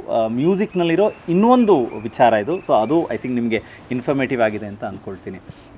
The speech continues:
And ಹೌದು ಶೈಲಶ್ರೀಮ, ಯಾಕಂದ್ರೆ ಈಗ ನಿಮ್ಮ ಮನೆಯಲ್ಲಿ, ನೀವು ಮದುವೆ ಆಗಿ ಹೋಗಿದ್ದ ಮನೆಯಲ್ಲಿ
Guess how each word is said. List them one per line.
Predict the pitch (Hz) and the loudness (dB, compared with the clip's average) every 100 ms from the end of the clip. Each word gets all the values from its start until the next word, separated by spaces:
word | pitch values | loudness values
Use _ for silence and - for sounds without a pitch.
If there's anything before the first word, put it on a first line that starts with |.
| - | -4
And | 165 | -2
ಹೌದು | 160 208 226 190 131 117 | 2 0 2 0 0 -4
ಶೈಲಶ್ರೀಮ, | - 110 107 117 127 | -4 -6 -6 -8 -6
ಯಾಕಂದ್ರೆ | 156 120 156 175 | -4 -4 -2 0
ಈಗ | 151 | 2
ನಿಮ್ಮ | 139 135 160 | 0 0 0
ಮನೆಯಲ್ಲಿ, | 139 107 107 151 180 143 | 0 0 0 2 2 0
ನೀವು | 117 | -2
ಮದುವೆ | 107 110 151 | -4 2 4
ಆಗಿ | 160 | 2
ಹೋಗಿದ್ದ | 131 131 147 123 | 0 -6 -6 -4
ಮನೆಯಲ್ಲಿ | 110 135 135 98 107 | -4 -4 -4 -6 -8